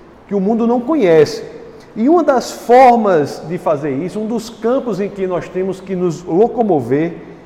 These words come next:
é a chamada revolução da identidade de gênero, ou, ou se assim vocês preferem, aí a chamada ideologia de gênero.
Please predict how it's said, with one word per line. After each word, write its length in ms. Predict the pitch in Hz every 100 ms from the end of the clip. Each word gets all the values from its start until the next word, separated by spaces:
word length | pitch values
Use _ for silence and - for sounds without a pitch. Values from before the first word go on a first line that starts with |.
| -
é 120 | 180
a 120 | 208
chamada 500 | 202 233 208 196 190 175
revolução 920 | 175 233 220 202 - - 175 190 196
da 380 | 190 196 185 -
identidade 840 | 254 262 240 - 151 123 131 143 160 143
de 120 | 170 190
gênero, 520 | 117 139 165 151 143
ou, 400 | 196 214 240 277
ou 80 | 240
se 200 | 269 277
assim 280 | 233 269 277
vocês 260 | 254 262
preferem, 640 | - 247 240 160 160 165 175 - - - - -
aí 340 | 156 175 202 -
a 60 | -
chamada 440 | 185 185 185 196 220
ideologia 840 | 220 214 208 202 131 151 190 202 - - - -
de 180 | 139 240
gênero. 540 | 151 160 175 151 98